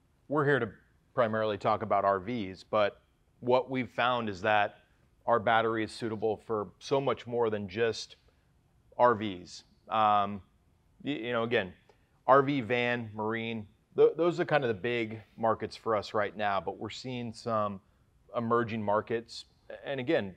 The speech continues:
they, they may be something that you could capture some business from with your service centers. So heavy duty trucks, work trucks, fleet vehicles. Again,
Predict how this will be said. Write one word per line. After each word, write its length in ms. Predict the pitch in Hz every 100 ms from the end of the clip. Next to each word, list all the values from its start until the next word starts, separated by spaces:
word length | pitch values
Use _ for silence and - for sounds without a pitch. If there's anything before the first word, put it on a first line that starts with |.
| -
they, 160 | 120 120
they 180 | 120
may 220 | 117 120 131
be 140 | 139
something 400 | - 123 113 123
that 300 | 117 117 - _ _ _ _
you 140 | 110 110
could 160 | 113
capture 340 | 117 113 - 110
some 160 | -
business 320 | 104 107 107 107
from 340 | - 107 107
with 180 | 107 104
your 80 | 104
service 360 | - 110 101
centers. 500 | - 92 82 80 - _ _ _ _
So 460 | - 113 101 101 95 _ _
heavy 260 | 107 110 117
duty 220 | 120 117
trucks, 640 | - 117 120 117 - - - _
work 400 | - 107 117 117
trucks, 680 | - 120 113 117 - - - _ _ _ _ _ _
fleet 260 | - 117 127
vehicles. 760 | 110 123 110 123 120 120 - - _ _ _ -
Again, 300 | 117 123